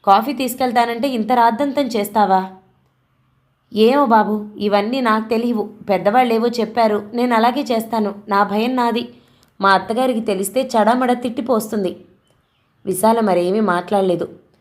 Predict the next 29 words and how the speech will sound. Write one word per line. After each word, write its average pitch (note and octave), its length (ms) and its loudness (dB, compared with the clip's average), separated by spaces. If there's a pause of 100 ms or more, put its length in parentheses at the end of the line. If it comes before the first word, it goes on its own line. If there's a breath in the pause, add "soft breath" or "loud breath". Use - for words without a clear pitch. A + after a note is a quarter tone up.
(280)
ఓ G#3 120 2
గ్లాసు G3+ 360 4
నిండా A#3 300 0
కాఫీ G#3 400 2
ఉంచుకుని F3+ 540 -6 (100)
వేడి F3+ 320 0
గ్లాసు F#3+ 320 2
పైట F#3+ 320 -2
కొంగుతో G3+ 360 -2
పట్టుకుని F#3+ 680 -4
వరండాలో F#3+ 500 2
నుంచి F#3 280 -2
అమ్మ F#3 220 0
ఉన్న A3 200 0
గదికేసి F#3 520 -2
బయలుదేరింది. F#3 680 -2 (800 soft breath)
సామాను B3 460 2
గదిలో G#3 340 2
బియ్యం G3 360 0
కొలిచి G3 320 -2
ఇస్తున్న G3 400 -2
సుందరమ్మ F3+ 560 0
గబగబా F3 460 2
బయటికొస్తూ, E3+ 680 -2 (600 soft breath)
"ఒసే G3+ 260 2
విశాల, G3+ 540 0 (200)
ఎక్కడికే? C4 680 -2 (280)
అటుగాని G3+ 420 2
వెళ్తున్నావా?" C4 680 0